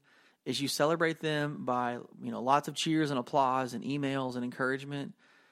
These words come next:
um, but you also give them the permission to take rest.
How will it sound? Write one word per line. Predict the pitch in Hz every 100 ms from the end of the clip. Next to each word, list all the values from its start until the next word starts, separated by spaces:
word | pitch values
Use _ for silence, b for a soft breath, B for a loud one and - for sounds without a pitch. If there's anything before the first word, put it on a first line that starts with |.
| b b
um, | 131 131
but | 135 196
you | 202
also | 123 147 160 185 175 165
give | 135 139 139
them | 147
the | 143
permission | - 135 127 - 135 131
to | 127
take | - 127 113
rest. | 113 90 - -